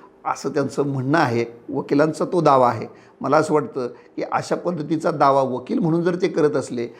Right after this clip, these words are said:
तरीसुद्धा सत्याचा विपर्यास करून एका बलात्कार झालेल्या, अत्याचार झालेल्या मुलीची आणखी बदनामी करण्याचा हा प्रयत्न खूपच निंदनीय आहे. खरं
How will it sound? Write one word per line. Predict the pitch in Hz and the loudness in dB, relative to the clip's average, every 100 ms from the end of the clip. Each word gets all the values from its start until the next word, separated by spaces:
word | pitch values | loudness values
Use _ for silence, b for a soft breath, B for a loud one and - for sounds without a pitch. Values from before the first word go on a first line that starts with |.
| B B - | B B -4
तरीसुद्धा | 170 175 175 131 120 117 B - - | -2 -2 -2 -2 -2 -4 B -16 -6
सत्याचा | 151 - 156 143 165 180 - | -6 0 0 0 -2 -4 -6
विपर्यास | 175 135 160 160 165 160 | -6 -2 0 2 2 2
करून | - 143 127 120 B B _ - | -2 -4 -4 -8 B B _ 0
एका | 156 156 139 127 B B B _ - 123 | 0 4 2 2 B B B _ -20 -14
बलात्कार | 113 127 135 147 - - 180 - - 165 | -8 -2 2 2 0 -2 -2 -4 -12 -12
झालेल्या, | 123 131 151 151 123 113 - | -6 -2 0 2 2 0 -4
अत्याचार | - - 156 151 175 | -6 -2 -2 0 -4
झालेल्या | 151 120 135 147 135 113 | -4 -6 0 2 2 0
मुलीची | 135 135 151 156 156 - B - - | -4 -4 -4 -4 -6 -8 B -20 -4
आणखी | 147 175 - | -2 0 0
बदनामी | 185 160 143 160 170 | 2 0 0 -2 -4
करण्याचा | 170 - - 127 135 127 | -8 -10 -6 -4 -4 -6
हा | 127 | -8
प्रयत्न | - 139 135 135 151 160 B B B _ _ - | -6 -2 -2 -2 -4 -4 B B B _ _ -14
खूपच | - 196 - - - | -6 -4 -4 -6 -4
निंदनीय | 143 143 160 156 143 | 0 2 4 4 2
आहे. | |
खरं | - | 0